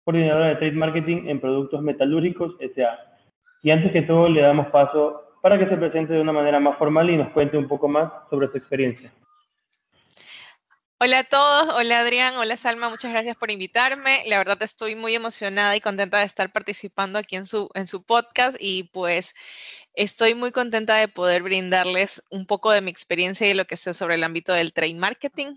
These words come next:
Speaker 2: como para comentarles un poco de mí. Eh,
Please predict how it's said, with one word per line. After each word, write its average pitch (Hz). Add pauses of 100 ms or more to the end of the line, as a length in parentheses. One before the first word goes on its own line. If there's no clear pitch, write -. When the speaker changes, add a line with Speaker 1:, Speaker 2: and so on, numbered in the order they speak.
(140)
Speaker 2:
como 175
para 170
comentarles 175
un 185
poco 185
de 175
mí. 226 (220)
Eh, 170